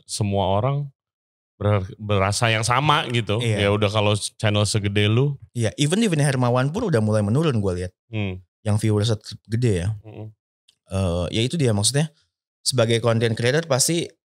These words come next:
Speaker 2: viewers itu yang ngebuat kita jadi kadang tuh, apa ya, jadi nggak bersemangat untuk ngerjain konten. Karena kita ngerasa,
Speaker 1: Iya.
Speaker 2: "Oh, feedbacknya kurang bagus.
Speaker 1: Hmm.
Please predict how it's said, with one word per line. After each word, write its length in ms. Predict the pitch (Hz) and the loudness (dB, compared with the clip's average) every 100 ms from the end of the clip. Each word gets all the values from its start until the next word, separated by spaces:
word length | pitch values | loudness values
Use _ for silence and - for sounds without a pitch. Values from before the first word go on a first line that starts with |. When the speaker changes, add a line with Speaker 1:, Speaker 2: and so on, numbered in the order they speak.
| _ | _
Speaker 2:
viewers 340 | - 127 127 139 | -2 0 2 2
itu 120 | 175 | 2
yang 120 | 160 | 2
ngebuat 300 | 117 110 107 | 4 2 0
kita 180 | 107 151 | 0 0
jadi 300 | 143 107 101 | 2 2 0
kadang 340 | 104 110 120 | 0 2 2
tuh, 300 | 139 170 160 - _ _ _ _ _ _ _ _ - _ _ _ _ _ - | 2 -2 -4 -10 _ _ _ _ _ _ _ _ -20 _ _ _ _ _ -8
apa 260 | 143 - 113 | -8 -2 0
ya, 200 | 92 107 110 _ - | 0 -2 -6 _ -4
jadi 160 | 131 | 2
nggak 140 | 127 123 | 2 2
bersemangat 400 | 143 143 147 - | 2 2 2 -2
untuk 160 | 123 117 | -4 0
ngerjain 240 | 117 113 | 2 2
konten. 300 | 107 113 101 95 | 2 0 0 0
Karena 160 | 143 | 0
kita 140 | 185 208 | 0 0
ngerasa, 500 | 185 135 - 208 - _ _ _ _ _ _ _ _ | 2 2 0 -6 -10 _ _ _ _ _ _ _ _
Speaker 1:
Iya. 380 | 151 190 120 95 | 0 4 4 4
Speaker 2:
"Oh, 20 | |
feedbacknya 340 | 113 131 135 | 0 -2 -4
kurang 200 | 170 160 | 0 2
bagus. 560 | 143 160 151 131 - - | 2 2 0 2 2 0
Speaker 1:
Hmm. 300 | 95 92 85 | -4 -6 -6